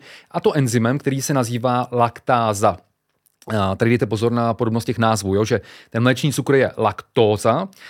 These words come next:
a ten enzym, který to štěpí, je laktáza, neboli správně odborně beta, eh, beta-galaktozidáza. No,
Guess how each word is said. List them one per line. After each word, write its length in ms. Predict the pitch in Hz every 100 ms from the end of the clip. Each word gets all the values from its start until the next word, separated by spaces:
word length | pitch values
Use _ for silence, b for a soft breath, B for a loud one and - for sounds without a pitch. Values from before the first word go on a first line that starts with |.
| B -
a 220 | 131 117
ten 160 | 135 143
enzym, 260 | 143 131 143
který 180 | 127
to 100 | 123
štěpí, 420 | 120 - 120 120 117
je 180 | 113 -
laktáza, 760 | 117 107 - 120 117 113 113 113 B B
neboli 360 | 101 98 107 107
správně 540 | - 101 101 107 107
odborně 500 | - 101 104 104 104 B B 98
beta, 460 | 95 101 - 113
eh, 180 | 117 104
beta-galaktozidáza. 1300 | 101 104 110 107 104 98 107 101 95 107 101 104 95 87 _ B B B
No, 180 | 120 87